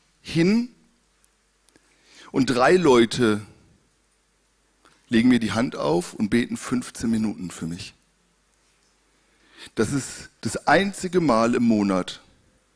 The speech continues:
wo mich jemand berührt. Ich bin hier, ein Unberührbarer in dieser Stadt. Und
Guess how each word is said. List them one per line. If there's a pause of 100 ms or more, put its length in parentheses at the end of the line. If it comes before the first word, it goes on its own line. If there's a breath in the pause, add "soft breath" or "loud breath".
(160)
wo
mich
jemand
berührt. (1160 loud breath)
Ich
bin
hier, (500)
ein
Unberührbarer
in
dieser
Stadt. (2750)
Und